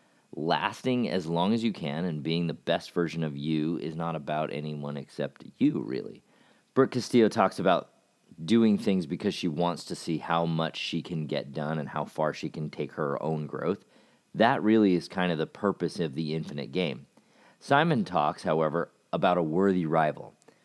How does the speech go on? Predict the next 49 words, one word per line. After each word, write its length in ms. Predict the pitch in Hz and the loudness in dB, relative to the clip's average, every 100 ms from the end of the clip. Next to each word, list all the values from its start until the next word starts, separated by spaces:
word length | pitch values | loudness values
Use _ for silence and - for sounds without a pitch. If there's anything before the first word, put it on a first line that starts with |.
| _ | _
So 140 | - 147 | 2 4
you 80 | 143 | 4
probably 240 | 190 180 | 4 4
know 120 | 143 | 6
what 120 | 127 | 6
this 180 | 127 120 | 4 2
looks 220 | 127 - | 0 2
like 260 | 76 69 - | 0 0 -2
in 180 | 82 92 | -2 2
your 140 | 90 | 4
own 220 | 107 110 | 6 6
life, 320 | 78 - - - | 2 -4 -6 0
right? 200 | 82 87 | 0 2
You 180 | 85 | -2
have 180 | 85 95 | 0 2
that 180 | 87 - | 0 0
friend 380 | - 98 92 85 | 0 2 2 2
or 40 | |
that 180 | 71 - | -2 -6
family 340 | - 85 90 | -6 -2 0
member 580 | 80 78 76 76 71 71 67 | 0 -2 -2 -2 -2 -6 -6
that 120 | 76 | -4
you 160 | 80 | -4
dearly 420 | 80 71 98 107 95 | -4 2 4 6 4
love, 380 | 80 76 78 | 4 2 2
and 160 | 76 80 | -2 -4
you're 140 | 76 | -6
always 480 | - 80 92 101 98 | -4 0 4 4 2
trying 260 | - 80 76 | -2 -6 -4
to 100 | 78 | -6
be 220 | 73 73 | -4 -4
as 200 | - 73 | -6 -10
good 340 | 71 78 98 110 | -8 4 6 6
as 140 | 85 | 4
they 240 | 95 107 | 4 6
are 440 | 78 69 65 67 - | 6 4 0 -4 -6
in 140 | 87 87 | -4 -2
your 200 | 80 78 | -2 -2
own 200 | 76 73 | -4 -6
life. 320 | 69 - _ _ _ _ _ - | -10 -14 _ _ _ _ _ -2
And 100 | 110 | 2
hopefully 300 | 151 147 127 | 4 6 8
they 160 | 123 | 6
feel 220 | - 123 104 | 6 4 4
the 80 | 98 | 2
same 220 | 104 90 | 2 2
way 120 | 80 | 0
about 240 | 73 76 | 0 -2
you. 220 | 87 120 | 2 0